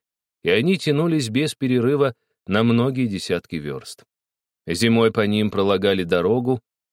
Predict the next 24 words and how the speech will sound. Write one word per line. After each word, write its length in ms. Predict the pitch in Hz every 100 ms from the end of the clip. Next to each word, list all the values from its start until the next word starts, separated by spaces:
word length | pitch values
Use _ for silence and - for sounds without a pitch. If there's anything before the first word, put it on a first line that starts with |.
| _
а 140 | 78
летом 340 | 98 123 120 113
объезжали, 680 | 95 98 87 90 87 87
что 200 | 87 -
удлиняло 500 | 90 82 82 82 85
расстояние 680 | 82 82 80 78 90 107 107
почти 340 | 95 87 - 92
вдвое. 520 | 90 80 78 76 73 _ _ _ _ _ _ _
А 140 | 87
так 220 | 107 196 -
как, 200 | 175 160
несмотря 520 | 160 - 151 151 151
на 160 | 131
объезды, 560 | 113 95 98 120 127 143 _ _ _
все-таки 360 | - 123 - 104
приходилось 680 | 117 110 117 107 107 110
захватить 640 | 107 117 107 104 110 101 -
хоть 220 | - 113
краешек 420 | - 104 98 -
болота, 560 | 95 78 82 147 156 139 _ _ _ _ _
то 100 | 104
в 60 |
таких 360 | - 151 202 -
местах 440 | 147 - 180 175